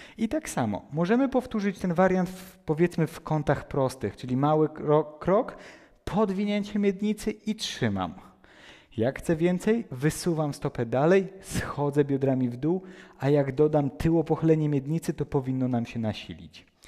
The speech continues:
Chciałbym, żebyście szukali takiego ustawienia, które spowoduje,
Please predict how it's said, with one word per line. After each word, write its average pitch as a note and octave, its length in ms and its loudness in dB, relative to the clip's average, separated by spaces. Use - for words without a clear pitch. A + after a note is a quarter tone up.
Chciałbym, C#4 640 0
żebyście D#3+ 440 -2
szukali D#3+ 580 -2
takiego A3+ 680 2
ustawienia, A#2+ 680 -2
które D3+ 300 0
spowoduje, C3+ 800 0